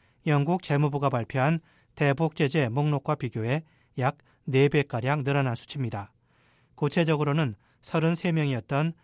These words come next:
제재 대상 개인은 백사십 명으로 사점이 배 증가했고 서른여섯 곳이던 기관과 기업은 여든네 개로 이점삼 배 늘었으며 삼 년 전에는 없던 선박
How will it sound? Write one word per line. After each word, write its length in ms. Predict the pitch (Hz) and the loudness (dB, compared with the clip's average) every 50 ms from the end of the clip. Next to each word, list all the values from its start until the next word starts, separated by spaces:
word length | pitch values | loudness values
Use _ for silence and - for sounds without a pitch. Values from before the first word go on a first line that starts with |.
| _ _ _ - | _ _ _ -6
제재 300 | - 156 147 139 165 147 | 0 0 2 2 2 0
대상 320 | 147 139 - 156 160 170 | 0 0 0 0 0 0
개인은 520 | 160 - 139 120 117 113 123 143 170 170 - _ _ _ _ _ - | 0 -2 -2 -2 -2 -2 0 0 0 -2 -4 _ _ _ _ _ -4
백사십 500 | - 151 143 - - 147 143 - - 160 | -4 -4 -4 -2 -2 -2 -2 0 0 0
명으로 460 | 151 143 135 123 131 151 143 110 - _ _ _ _ _ | 0 0 0 0 0 0 -2 -2 -4 _ _ _ _ _
사점이 680 | _ - - 165 147 139 - - 170 175 165 135 131 135 | _ -10 -4 -2 -2 -2 -2 -2 -2 0 0 0 -2 -2
배 200 | 135 156 135 117 | 0 0 -2 0
증가했고 680 | - 151 147 135 131 120 107 101 - 135 139 156 160 _ _ _ _ _ _ - _ _ _ _ | -2 -4 -4 -4 -4 -6 -8 -6 -4 -4 -4 -4 -4 _ _ _ _ _ _ -20 _ _ _ _
서른여섯 580 | - - 156 160 175 170 147 127 - 160 143 | -4 -2 0 2 2 2 2 0 0 -2 -4
곳이던 480 | - 139 - - - 147 139 151 170 170 _ _ _ _ _ | -4 -6 -6 -4 -4 -2 0 0 0 -2 _ _ _ _ _
기관과 640 | - - 151 - 156 139 135 135 127 160 139 120 110 | -8 -6 -2 0 2 2 2 0 0 0 0 0 -2
기업은 480 | - - 131 117 - 131 139 165 180 165 _ _ _ _ _ _ - | -4 -4 -4 -4 -2 -2 -2 -2 -2 -4 _ _ _ _ _ _ -2
여든네 560 | 160 139 131 127 165 151 131 113 131 135 131 | 0 0 2 2 0 0 0 0 -2 -2 -2
개로 360 | 120 117 113 127 147 165 160 _ _ _ _ _ _ _ - | -2 -2 -2 0 0 0 -2 _ _ _ _ _ _ _ -2
이점삼 680 | 160 147 143 - - 160 139 117 110 - - 196 165 151 | -2 -2 -2 0 0 0 0 0 -4 -4 -2 -2 0 0
배 120 | 165 151 | 0 0
늘었으며 560 | 135 123 120 107 - - 120 123 135 151 156 _ _ _ _ _ _ _ _ _ | -2 -2 -4 -6 -8 -6 -4 -4 -2 -4 -4 _ _ _ _ _ _ _ _ _
삼 260 | - - - 170 165 | -10 -4 -2 0 2
년 180 | 165 160 156 | 2 2 2
전에는 320 | 151 151 143 143 143 143 127 | 2 0 0 0 0 0 -2
없던 380 | 113 - - 151 147 170 175 - _ _ _ | -4 -4 -2 -2 -2 -2 -2 -6 _ _ _
선박 440 | _ - 175 139 131 147 131 110 | _ -6 -4 -2 0 0 -2 -2